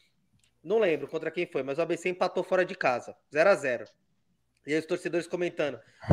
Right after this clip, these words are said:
"Pô, o time jogou na defesa, podia ter jogado mais pro ataque, dava pra ter ganhado." Aquela mesma coisa que a gente reclamava, né, do, do,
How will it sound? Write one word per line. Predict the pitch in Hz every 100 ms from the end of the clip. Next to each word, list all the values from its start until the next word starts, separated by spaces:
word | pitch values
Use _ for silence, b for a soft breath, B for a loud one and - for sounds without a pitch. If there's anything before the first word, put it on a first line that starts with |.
| -
"Pô, | 135 269 269 254 196 127
o | - _ _
time | - 226
jogou | 226 240
na | 247
defesa, | 247 247 - 202 240 175
podia | - 180 240
ter | 240
jogado | 226 233 240
mais | 240 233
pro | 262
ataque, | 254 - 170 220 202 185
dava | 147 214 247
pra | - 233
ter | 262
ganhado." | 247 220 220 226 202 139 _
Aquela | 247 - 359
mesma | 320 311 262 349
coisa | - 220 220
que | 214
a |
gente | 208 -
reclamava, | 190 190 165 170 170 175 - _ _ _
né, | 143
do, | 147 147 143
do, | 143 147 135